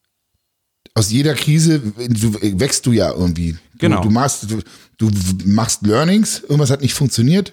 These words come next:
Speaker 1: So, jetzt fang ich auf. Also du hast irgendwas
Speaker 2: <laughs> Jetzt
Speaker 1: dazugelernt.
Speaker 2: fängst du mit Anglizismen
Speaker 1: Ja, ja.
Speaker 2: an, oder was?
Speaker 1: Ähm, und du, du hast was dazugelernt, das ist aus einer Krise, kommst du halt im Idealfall gestärkt wieder raus.
Speaker 2: Genau, du musst halt das, einfach das Beste aus der Zeit machen.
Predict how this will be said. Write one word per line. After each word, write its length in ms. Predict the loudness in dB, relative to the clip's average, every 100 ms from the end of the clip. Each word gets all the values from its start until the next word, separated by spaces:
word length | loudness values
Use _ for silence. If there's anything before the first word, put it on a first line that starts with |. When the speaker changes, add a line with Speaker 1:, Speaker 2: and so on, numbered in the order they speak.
| -12
Speaker 1:
So, 60 | -10
jetzt 160 | -8
fang 100 | -4
ich 80 | -2
auf. 140 | -4 -10 -20 -20 -20 -20 _
Also 200 | -4 -2
du 120 | 0
hast 160 | 0 0
irgendwas 260 | 0 0 0
Speaker 2:
<laughs> 0 |
Jetzt 160 | 0
Speaker 1:
dazugelernt. 220 | 0 2 2
Speaker 2:
fängst 240 | 2 2
du 40 |
mit 100 | 0
Anglizismen 520 | 0 0 0 0 0 2
Speaker 1:
Ja, 40 | 2
ja. 160 | 0
Speaker 2:
an, 80 | 0
oder 140 | 0 0
was? 100 | 0
Speaker 1:
Ähm, 280 | 2 2 2 0 -2 -2
und 100 | 0
du, 60 |
du 160 | 0 0
hast 140 | 0
was 120 | -2 -2
dazugelernt, 600 | -4 -2 0 0 0 2
das 80 | 2
ist 140 | 2
aus 180 | 0 0
einer 120 | -2
Krise, 580 | -4 -2 0 2 2 0 -4 -20 -20 -6
kommst 320 | -2 -2 0
du 60 | 0
halt 180 | 0 -2
im 140 | -2 0
Idealfall 680 | 0 0 2 0 0 0 0
gestärkt 680 | 0 -2 -2 -2 -2 -4 -4
wieder 220 | 0 0
raus. 340 | 0 0 0
Speaker 2:
Genau, 220 | 0 2 2
du 80 |
musst 200 | 2 0 -2
halt 120 | -2
das, 120 | -4
einfach 320 | -2 -2 -2
das 180 | -6 -4
Beste 340 | -2 -2 0
aus 180 | -2 -2
der 140 | -6 -8
Zeit 300 | -6 -8 -8
machen. 360 | -14 -14 -18